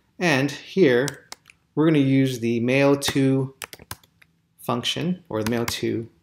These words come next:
text, colon, slash, slash, help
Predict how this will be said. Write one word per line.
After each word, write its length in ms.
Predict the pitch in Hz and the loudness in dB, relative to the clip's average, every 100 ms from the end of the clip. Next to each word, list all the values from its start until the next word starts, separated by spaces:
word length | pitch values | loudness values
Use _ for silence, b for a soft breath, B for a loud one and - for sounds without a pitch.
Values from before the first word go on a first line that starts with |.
| - _ - | -20 _ -10
text, 440 | - 156 - - _ _ _ _ _ _ _ _ _ _ _ - | -4 -4 -6 -16 _ _ _ _ _ _ _ _ _ _ _ -2
colon, 520 | 156 165 180 190 180 - _ _ - _ _ _ _ _ _ _ _ _ _ _ _ _ _ _ - | 4 4 4 2 0 -6 _ _ -20 _ _ _ _ _ _ _ _ _ _ _ _ _ _ _ -14
slash, 380 | - 139 127 - | -6 -4 -2 -2
slash, 640 | 131 127 - - - - _ _ _ _ - - | -2 -2 -2 -4 -8 -16 _ _ _ _ -12 -6
help 400 | 135 131 131 - | -2 -2 -2 -8